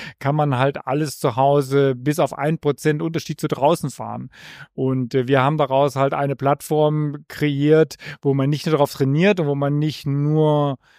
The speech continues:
ähm, miteinander fahren kann, sondern auch wirklich eine reale Welt und reale Freundschaften miteinander pflegen oder austauschen kann. Man kann sich in der Gruppe unterhalten, man kann aber auch antippen und kann sagen, „Hey, ich möchte mich nur geschlossen mit dir im One-on-One unterhalten“,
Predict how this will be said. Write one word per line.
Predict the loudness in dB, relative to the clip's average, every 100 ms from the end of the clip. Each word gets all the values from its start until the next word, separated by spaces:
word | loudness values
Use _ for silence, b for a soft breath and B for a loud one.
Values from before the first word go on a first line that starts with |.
| b b b _
ähm, | -4 -4 -2 -2 2
miteinander | 2 2 2 4 2
fahren | 2 2 2 0
kann, | 0 0
sondern | 0 -2 -2
auch | -4 -2 -2
wirklich | 0 0 -2 0
eine | 0 0 -2
reale | 0 2 2 2
Welt | 2 2 0
und | -4 -4
reale | -2 0 2 2 2 0
Freundschaften | -2 -2 0 0 -2 0 -2
miteinander | -2 -2 -2 0 0
pflegen | -2 -2 0 0 -2
oder | -2 0
austauschen | 0 0 0 0 -2
kann. | 0 -2 -4 B -8
Man | -4
kann | -2 0
sich | 2
in |
der | 2
Gruppe | 2 2 2
unterhalten, | 4 2 4 2 0
man | -2
kann | 0
aber | 2
auch | 0
antippen | 0 -4 0 -2 0 -2
und |
kann | -2 0
sagen, | 0 0
„Hey, | 0
ich | -2
möchte | -2 -2
mich | 0
nur | 0
geschlossen | 0 2 2 0
mit | 0
dir | 2 2
im | 2
One-on-One | 0 0 0 0
unterhalten“, | 0 2 2 2 0 -4